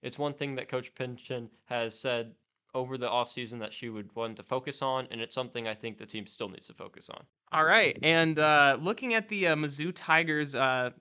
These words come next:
Speaker 2: upcoming schedule, who do you think poses the, uh, biggest challenge to their undefeated streak?
Speaker 1: So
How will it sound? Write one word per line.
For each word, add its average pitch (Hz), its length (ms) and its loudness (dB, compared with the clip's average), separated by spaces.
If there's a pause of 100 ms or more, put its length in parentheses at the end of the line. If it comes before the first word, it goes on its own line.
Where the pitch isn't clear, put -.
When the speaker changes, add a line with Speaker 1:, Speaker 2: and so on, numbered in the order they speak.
(140)
Speaker 2:
upcoming 156 400 0
schedule, 156 540 -2 (160)
who 233 100 -6
do 277 60 -6
you 285 60 -6
think 214 280 -4
poses 185 380 -4
the, 143 180 -2
uh, 131 120 0
biggest 160 360 -2
challenge 151 480 0
to - 80 -12
their 135 220 -2
undefeated 143 480 -4
streak? - 420 -6 (220)
Speaker 1:
So 127 240 -4